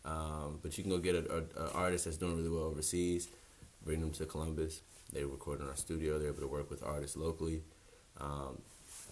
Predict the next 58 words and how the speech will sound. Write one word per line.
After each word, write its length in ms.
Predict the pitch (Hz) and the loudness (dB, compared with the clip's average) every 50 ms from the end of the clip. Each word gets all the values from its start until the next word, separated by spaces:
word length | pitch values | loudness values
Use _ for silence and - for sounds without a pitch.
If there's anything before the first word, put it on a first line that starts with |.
| - - - | -14 -8 -6
you 60 | 90 | -4
know, 120 | 82 78 73 | -2 -2 0
hopefully 280 | 80 80 76 - 80 | -2 -2 -2 -4 -4
be 140 | 76 - 82 | -2 0 0
able 140 | 78 76 73 | 0 -2 -2
to 60 | - | -2
influence 520 | 76 76 - - 85 82 82 82 80 - | -4 -4 -2 -2 -2 0 0 0 0 -2
each 180 | - 76 - - | -2 -2 0 0
other, 240 | 80 80 82 78 80 80 - - - - | 2 2 2 0 0 -2 -6 -12 -12 -8
um, 160 | 73 73 73 | -6 -6 -4
so 140 | - - 73 | -4 -2 -2
they 80 | 73 | -4
can 100 | 73 73 | -2 -4
take 240 | 73 - 82 76 73 | -2 -2 0 0 0
some 160 | - 80 78 | 0 -2 -2
of 80 | 76 - | -2 -2
Columbus 340 | - 87 80 78 73 73 - | -2 -2 0 0 -2 -4 -4
back 220 | - 80 76 80 - | -4 -4 -4 -4 -4
to 60 | - | -2
London 460 | 76 80 85 85 82 82 82 82 82 | 0 2 2 4 4 2 2 2 2
or, 400 | 78 73 69 - - - - 76 | 0 0 -2 -2 -4 -6 -4 -4
or 140 | 76 - - | -2 -2 -2
Australia 500 | 78 80 80 - - 87 85 85 87 85 | -2 -2 -2 0 2 4 4 6 4 4
with 200 | 82 85 82 - | 4 2 0 -2
them, 260 | 85 85 85 85 82 | -2 0 0 0 0
and 200 | 80 80 78 76 76 - - - - - | 0 -2 -2 -4 -6 -8 -14 -16 -8 0
vice 300 | 85 95 92 92 85 82 | 2 4 4 6 4 4
versa. 500 | 80 87 85 85 82 - 95 90 90 95 - | 4 2 4 4 4 4 4 4 4 2 0
You 100 | 87 90 | 0 0
know, 140 | 87 82 85 | 0 2 0
now 240 | 80 82 82 82 80 | 0 0 2 2 2
we 160 | 80 82 85 | 2 0 0
have 220 | 87 85 82 82 - | 0 0 -2 -2 -2
something 360 | - 87 80 76 85 80 80 | -2 -2 -2 -2 -2 -2 0
new 160 | 82 87 85 | 0 0 0
that 180 | 80 80 78 78 | 0 0 -2 0
we 260 | 82 85 85 80 78 - - - - - - - - - - | 0 0 0 -2 -4 -8 -14 -20 -20 -20 -20 -20 -20 -12 -4
learned 440 | - 92 92 92 92 92 92 92 87 | 0 2 4 6 6 4 4 4 2
and, 140 | 82 80 76 | 2 0 0
and 240 | - 82 85 80 78 | 0 0 0 0 0
kind 220 | - 95 87 85 | 0 0 0 2
of, 140 | 82 76 82 | 2 0 0
um, 340 | 80 78 78 78 73 73 71 - - - | 0 0 0 0 -2 -4 -6 -8 -10 -4
were 180 | - 87 87 85 | 0 2 2 4
influenced 380 | 82 - 85 85 82 82 80 | 2 2 2 0 2 0 0
by 160 | - 82 80 80 | 0 0 0 2
with 120 | 78 80 | 0 0
this 160 | - 78 76 - | -2 -2 -2 -2
artist, 360 | - 80 78 80 87 82 78 | 0 0 0 0 0 0 0
and 100 | 73 73 | -2 -2
now, 260 | 76 76 76 76 76 73 - - - - - - | -2 -4 -4 -4 -6 -8 -12 -16 -20 -20 -12 -6
you 100 | 90 82 | -2 0
know, 140 | 76 76 78 | 0 0 0
Columbus's 540 | 76 - 78 76 78 78 78 78 - 80 - | 0 0 0 0 0 2 4 4 4 6 6
sound 360 | - 90 80 78 76 76 76 | 6 6 4 2 2 2 0
is 80 | 76 - | 0 0
starting 320 | - 80 78 76 78 76 | 2 2 2 0 0 -2
to 260 | - - 73 73 78 | -2 -2 0 -2 -2